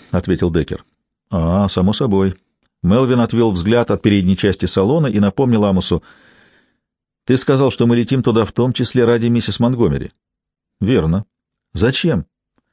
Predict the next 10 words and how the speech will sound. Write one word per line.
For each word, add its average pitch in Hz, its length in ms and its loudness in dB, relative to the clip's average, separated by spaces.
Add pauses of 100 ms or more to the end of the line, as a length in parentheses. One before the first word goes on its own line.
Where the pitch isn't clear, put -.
(680)
"Кроме 143 320 0
нее, 139 320 2
в 175 80 -8
последние 131 540 0
годы 131 240 2
ее 117 400 0
мужа 135 240 0
никто 107 260 0
не 127 80 0
навещал". 123 480 -2